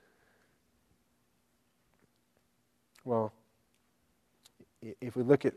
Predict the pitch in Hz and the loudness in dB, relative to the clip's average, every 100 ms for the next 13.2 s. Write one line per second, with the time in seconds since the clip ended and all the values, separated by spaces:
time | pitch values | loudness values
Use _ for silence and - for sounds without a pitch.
0 | - 113 104 - 139 131 117 113 160 151 | -6 -6 -4 4 6 6 2 0 2 2
1 | 120 131 123 117 - 117 113 110 107 147 | 2 4 4 2 -6 -4 0 0 0 -2
2 | 147 113 101 - 131 139 139 - - - | -2 -2 -4 0 6 6 4 -2 -20 -20
3 | - 120 110 117 127 123 110 107 123 131 | -16 -10 -2 2 2 2 -2 0 0 0
4 | 147 147 - - - - _ - 151 156 | -6 -8 -12 -20 -20 -20 _ 4 6 8
5 | 160 196 226 - 117 104 110 131 120 107 | 4 0 -2 -4 -2 -2 -2 -4 -8 -10
6 | - 123 123 104 113 104 117 - - 110 | -2 0 0 0 2 2 2 -4 -12 -6
7 | 131 - 139 127 127 - - 110 - 101 | -6 6 8 8 4 -8 -14 -14 -8 -2
8 | 117 - 131 117 110 101 104 113 131 - | -2 -2 -4 -2 -2 0 2 2 0 -8
9 | - - 190 151 - - 165 180 120 135 | 0 10 10 10 4 6 10 10 10 10
10 | 147 113 107 90 85 - - - 113 135 | 10 6 -6 -10 -14 -20 -12 -8 -2 0
11 | 117 - 139 147 135 - 131 127 117 127 | 2 6 6 6 2 6 6 6 -2 0
12 | 113 107 117 110 120 - 110 - 98 - | 0 2 2 4 4 2 -6 -12 -6 -2
13 | 107 | 0